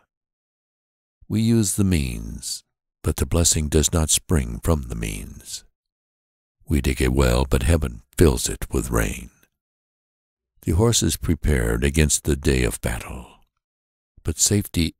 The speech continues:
is of the Lord. The means are connected with the end, but they do not of themselves produce it. See here, the rain fills the pools,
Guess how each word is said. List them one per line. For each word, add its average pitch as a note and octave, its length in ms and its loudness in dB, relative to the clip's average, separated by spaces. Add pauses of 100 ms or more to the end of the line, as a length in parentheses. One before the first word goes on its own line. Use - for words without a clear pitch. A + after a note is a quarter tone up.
is A#1 500 2
of D2 200 -6
the B1+ 80 -8
Lord. A#1+ 560 -12 (1120)
The E2 120 2
means E2 480 2
are E2 120 2
connected F2 520 2
with E2+ 140 2
the D#2+ 180 2
end, - 460 -10 (580)
but C#2 140 -4
they D#2 240 0 (180)
do F#2 180 6
not D2+ 400 -2 (380)
of E2 140 -6
themselves - 920 -2
produce - 400 -4
it. - 260 -20 (1200)
See E2 360 2
here, D2+ 360 2
the F#2 180 -2
rain A2 300 0
fills F2 480 0
the D2 100 -4
pools, - 760 0